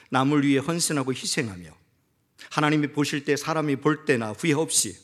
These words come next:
자기를 돌볼 뿐더러 또 다른 사람의 일을 돌보아서 겸손으로 얻는 그 기쁨으로 서로를 섬길 수만 있다면 우리 공동체는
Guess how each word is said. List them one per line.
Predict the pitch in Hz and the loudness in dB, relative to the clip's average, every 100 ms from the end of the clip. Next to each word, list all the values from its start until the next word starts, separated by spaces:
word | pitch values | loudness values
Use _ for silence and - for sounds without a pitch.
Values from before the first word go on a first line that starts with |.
| _ _ _ _ _ _ _ - | _ _ _ _ _ _ _ -8
자기를 | - 131 135 127 | -4 2 2 4
돌볼 | 139 147 165 | 4 4 2
뿐더러 | 208 165 156 156 160 160 | 0 2 2 2 -2 -2
또 | - 143 98 | 0 0 0
다른 | - 139 156 | -4 -2 0
사람의 | 160 170 156 156 | 0 0 -2 0
일을 | 175 180 | 0 0
돌보아서 | 160 175 151 110 98 104 95 _ _ - - | 2 2 2 0 -2 -10 -14 _ _ -20 -4
겸손으로 | 135 131 143 127 117 | -2 0 0 0 2
얻는 | 113 113 104 | 0 -2 -4
그 | - - | -10 -8
기쁨으로 | 147 - 170 143 139 135 | -8 -4 -4 -2 -2 -4
서로를 | 139 - 190 135 101 _ _ _ _ _ _ | -8 -10 -6 -6 -8 _ _ _ _ _ _
섬길 | - - 143 135 | -14 -8 -6 -4
수만 | - 113 104 | -6 -10 -14
있다면 | 101 - - _ _ _ _ _ _ _ _ _ _ _ _ _ _ _ _ _ _ - | -20 -20 -20 _ _ _ _ _ _ _ _ _ _ _ _ _ _ _ _ _ _ -12
우리 | 107 | -12
공동체는 | 101 113 117 110 - 107 104 | -6 -6 -4 -6 -10 -12 -14